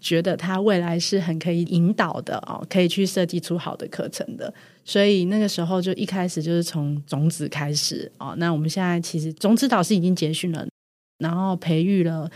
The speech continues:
种子导师又培育第一届，那第一届里面又有我们觉得表现卓越的同学，我们再请他来继续担任我们的导师。我们会希望说，因为大家都，都是人才，所以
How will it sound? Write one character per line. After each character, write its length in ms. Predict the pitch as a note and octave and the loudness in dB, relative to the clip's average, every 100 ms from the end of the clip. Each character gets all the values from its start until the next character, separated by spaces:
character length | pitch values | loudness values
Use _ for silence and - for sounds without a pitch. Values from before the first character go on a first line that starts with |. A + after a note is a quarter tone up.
| - | -6
种 200 | - F3 | 2 4
子 120 | F#3+ | 4
导 140 | F3 | 0
师 80 | D3+ | 0
又 100 | G3 | -2
培 200 | F3+ D#3 | 0 2
育 160 | E3+ D#3+ | 4 4
第 180 | E3 D3+ | 2 0
一 60 | |
届， 280 | D3 E3+ D#3+ | 2 2 2
那 180 | - G3 | 0 0
第 260 | F#3 F#3 F#3 | 0 2 2
一 60 | |
届 240 | F3+ G3 F3 - - - | 4 4 2 -2 -20 -6
里 120 | F3 | -4
面 240 | F3 G3+ G#3 | 0 2 6
又 200 | G#3+ F#3 | 6 6
有 160 | E3 | 2
我 140 | D3 D3 | 2 0
们 160 | D3+ | 0
觉 180 | D#3 E3 | 0 0
得 160 | D#3+ F3+ | 0 0
表 180 | D#3+ E3 | 0 -2
现 180 | E3+ G3+ | 0 0
卓 200 | F3 E3+ | 0 0
越 140 | G#3 | 2
的 100 | F#3 | 0
同 260 | E3+ D#3+ E3 | 0 -2 0
学， 180 | E3 D3+ | 0 0
我 60 | |
们 140 | D3+ D3+ | 0 0
再 180 | F3+ | 0
请 240 | F3+ - D3+ | 0 0 0
他 200 | E3+ E3+ | 0 -2
来 140 | E3+ | -2
继 180 | E3 G3 | -2 -2
续 160 | F3+ F#3 | 0 0
担 200 | E3+ E3 | 0 0
任 80 | F3 | 0
我 60 | |
们 80 | - | -2
的 100 | - | -4
导 220 | - - | -4 -6
师。 340 | - - - - - - | -4 -6 -8 -12 -14 -6
我 140 | F3 | 0
们 120 | F#3 | 2
会 140 | G3+ A#3+ | 4 4
希 160 | A#3 | 4
望 180 | A#3 A3+ | 4 4
说， 300 | A3 G#3 G#3 | 2 2 2
因 100 | B3+ | 4
为 80 | B3+ | 4
大 140 | B3 | 4
家 140 | A#3 A#3 | 2 2
都， 280 | A3 G#3+ G#3+ - | 2 2 0 0
都 100 | G#3+ | 0
是 140 | A#3 | 4
人 200 | F#3+ D3 | 4 2
才， 400 | D3+ - C#3 C#3 | 0 -4 -4 -4
所 140 | D3 A#3+ | 0 4
以 160 | A#3 | 4